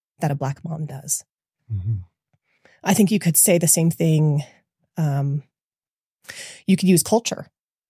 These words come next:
Speaker 1: as, as your identifier. Um, I was listening to a Hidden Brain podcast the other day, <clears throat> and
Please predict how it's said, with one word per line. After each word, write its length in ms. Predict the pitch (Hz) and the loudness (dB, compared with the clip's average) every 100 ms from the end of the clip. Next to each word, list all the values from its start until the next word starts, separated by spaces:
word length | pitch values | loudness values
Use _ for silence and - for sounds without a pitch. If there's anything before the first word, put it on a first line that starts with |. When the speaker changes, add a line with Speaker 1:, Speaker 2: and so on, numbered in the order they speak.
| _ _ _ - | _ _ _ -8
Speaker 1:
as, 580 | 170 143 139 147 - - 202 | -6 -4 0 2 0 0 0
as 160 | 165 | 0
your 80 | 165 | 0
identifier. 680 | 156 147 147 - - 98 151 - _ _ _ - | -2 -4 -8 -8 -6 -6 -10 -16 _ _ _ -4
Um, 480 | 165 151 147 143 - _ _ _ _ _ - | 0 0 0 -2 -8 _ _ _ _ _ -4
I 60 | 170 | 2
was 100 | 175 | 4
listening 300 | 180 175 160 | 4 2 0
to 400 | - 180 175 160 | 0 2 2 2
a 60 | 143 | 0
Hidden 280 | 185 165 | 0 2
Brain 220 | 156 151 143 | 2 0 -2
podcast 500 | 160 170 - 147 - | -2 -2 -2 -4 -2
the 60 | |
other 140 | 147 143 | -2 -2
day, 380 | 147 135 139 - - - - _ _ _ _ _ - | -2 -2 -4 -10 -20 -20 -20 _ _ _ _ _ -6
<clears throat> 840 | - - - 262 196 - - - | -2 -2 2 2 2 -2 -10 -2
and 360 | 196 185 170 | 4 6 6